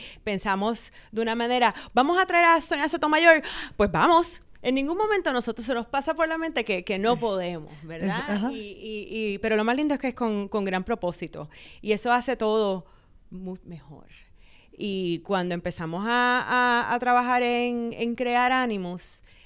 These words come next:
Speaker 1: fue algo que, ¿cómo podemos entonces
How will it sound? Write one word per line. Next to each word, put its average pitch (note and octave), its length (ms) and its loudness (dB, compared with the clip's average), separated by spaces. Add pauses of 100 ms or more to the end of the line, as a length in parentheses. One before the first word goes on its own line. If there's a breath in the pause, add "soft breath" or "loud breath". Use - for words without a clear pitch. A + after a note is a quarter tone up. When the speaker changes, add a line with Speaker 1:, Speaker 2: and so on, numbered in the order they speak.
(600 soft breath)
Speaker 1:
fue G#3+ 480 2
algo B3 400 2
que, F#3+ 220 -6
¿cómo B3+ 300 0
podemos C#4 400 0
entonces B3+ 840 -6